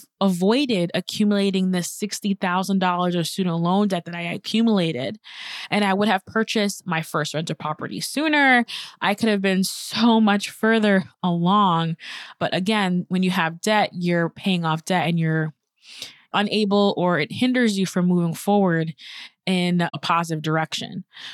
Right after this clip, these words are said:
I like to think about that a lot because, you know, growing up in a Haitian household, my family is from Haiti, and leaving a legacy behind for your family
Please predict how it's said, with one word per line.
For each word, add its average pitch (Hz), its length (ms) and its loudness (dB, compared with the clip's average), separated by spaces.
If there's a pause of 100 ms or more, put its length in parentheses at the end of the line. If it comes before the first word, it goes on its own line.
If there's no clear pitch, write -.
(140)
I 220 80 0
like 262 200 0
to 262 80 0
think 254 200 -2
about 208 280 2
that 185 120 0
a 185 60 0
lot 180 500 2
because, 190 800 0
you 202 80 2
know, 185 160 2
growing 247 420 2
up 240 220 0
in 202 120 -2
a 175 60 -2
Haitian 202 400 -2
household, 208 680 0 (500)
my 196 180 4
family 202 380 0
is 196 100 -4
from 175 140 -4
Haiti, 233 640 0
and 196 340 2
leaving 269 400 0
a 277 60 0
legacy 202 440 0
behind 185 440 0
for - 80 -4
your 175 120 0
family 190 600 0